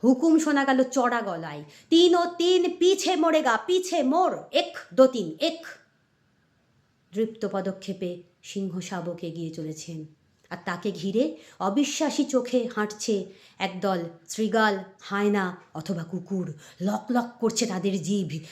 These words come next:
যেন এক্ষুনি ঝাঁপিয়ে পড়বে, ছিঁড়ে খাবে অদম্য ইচ্ছের হৃৎপিণ্ড।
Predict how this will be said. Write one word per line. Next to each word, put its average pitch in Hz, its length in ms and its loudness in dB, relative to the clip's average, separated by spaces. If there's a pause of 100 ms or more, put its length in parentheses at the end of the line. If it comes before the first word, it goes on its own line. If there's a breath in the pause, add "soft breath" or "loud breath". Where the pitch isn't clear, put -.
(140 loud breath)
যেন 240 160 2
এক্ষুনি 247 520 2
ঝাঁপিয়ে 262 480 4
পড়বে, 247 480 2
ছিঁড়ে 311 320 2
খাবে 269 280 0
অদম্য 240 440 0
ইচ্ছের 214 420 -6
হৃৎপিণ্ড। 165 560 -6